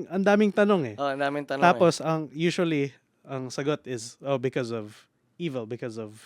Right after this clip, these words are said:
Speaker 2: Mm.
Speaker 1: you know, Satan, because of whatever."
Speaker 2: Bakit
Speaker 1: Eh,
Speaker 2: yung
Speaker 1: so,
Speaker 2: sagot? Oh.
Speaker 1: eh, hindi, kung, sige, sabihin na natin, allow natin yun. Sige, it's Satan,
Speaker 2: Mm.
Speaker 1: evil, all of that.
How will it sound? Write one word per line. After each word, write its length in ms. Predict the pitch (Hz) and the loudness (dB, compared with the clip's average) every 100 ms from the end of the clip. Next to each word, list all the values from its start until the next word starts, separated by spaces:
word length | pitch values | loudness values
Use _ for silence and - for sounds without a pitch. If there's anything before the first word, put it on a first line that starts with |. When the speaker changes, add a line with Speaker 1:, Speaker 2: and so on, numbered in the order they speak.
| - | -16
Speaker 2:
Mm. 400 | 147 156 139 120 | -10 -8 -8 -10
Speaker 1:
you 160 | 147 135 | -6 -4
know, 160 | 117 117 | -4 -4
Satan, 320 | 185 175 135 | -2 -2 -2
because 240 | 123 139 127 | -2 -2 -4
of 80 | 123 | -2
whatever." 400 | 147 143 113 107 _ _ _ _ _ _ _ _ _ | -2 0 -2 -10 _ _ _ _ _ _ _ _ _
Speaker 2:
Bakit 80 | 220 | 4
Speaker 1:
Eh, 240 | 240 240 | 6 6
Speaker 2:
yung 60 | 180 | 4
Speaker 1:
so, 140 | 214 | 0
Speaker 2:
sagot? 160 | 165 147 139 | -2 -8 -14
Oh. 160 | - | -16
Speaker 1:
eh, 160 | 196 160 _ - | -16 -16 _ -14
hindi, 380 | 185 214 233 254 196 | -10 -6 0 2 2
kung, 200 | 233 233 208 190 185 175 165 _ 147 175 | 0 0 0 -2 -4 -8 -16 _ -20 -8
sige, 240 | 277 240 156 | -2 0 2
sabihin 240 | 202 220 | 2 2
na 80 | 214 202 | 4 2
natin, 160 | 180 127 | 0 -2
allow 220 | 175 190 | 2 2
natin 300 | 190 175 160 | 2 -2 -4
yun. 160 | 123 104 _ - - | -6 -8 _ -20 -10
Sige, 160 | 233 | 0
it's 480 | 175 139 160 - - - | 2 2 -2 -4 -8 -12
Satan, 800 | - 175 165 139 131 127 123 110 | -4 -4 -2 -2 -2 -4 -6 -12
Speaker 2:
Mm. 20 | 92 | -8
Speaker 1:
evil, 240 | 143 120 | -6 -6
all 160 | 113 127 | -6 -6
of 80 | 120 | -6
that. 160 | 110 | -10